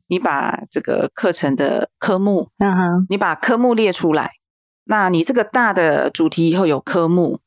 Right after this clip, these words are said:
Speaker 1: 科目里面就会有你要读的书，
Speaker 2: 嗯。
Speaker 1: <laughs> 对不对？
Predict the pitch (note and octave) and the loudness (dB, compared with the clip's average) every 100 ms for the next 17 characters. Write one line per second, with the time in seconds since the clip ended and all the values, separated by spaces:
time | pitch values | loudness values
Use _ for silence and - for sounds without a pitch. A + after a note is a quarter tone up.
0 | _ - G#3+ A3 F#3+ C#3+ D3+ F3+ - - | _ -2 0 2 2 2 2 0 -2 -2
1 | F3 F#3 C#3+ - - - D3 E3 - C#3+ | 0 0 0 -2 -4 -4 0 0 -2 -4
2 | C3+ C#3+ - D#3+ D#3 F#3 - _ _ - | -2 -2 -2 0 0 0 -6 _ _ -2
3 | G3 G3+ F#3 E3+ E3 E3 E3 D#3+ E3+ A#2+ | 2 4 2 2 0 0 0 2 0 0